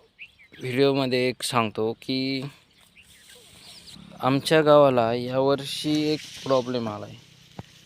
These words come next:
हे जे आता हे बाकीचा गहू वाळल्यामुळे समजून येत नाही, पण अशा प्रकारे जे, अं, आपण वंबी म्हणतो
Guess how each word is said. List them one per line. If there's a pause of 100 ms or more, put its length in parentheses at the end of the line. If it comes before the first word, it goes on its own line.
(960)
हे
जे (340)
आता
हे
बाकीचा
गहू
वाळल्यामुळे
समजून
येत
नाही,
पण
अशा
प्रकारे (720)
जे, (400)
अं, (440)
आपण (480)
वंबी
म्हणतो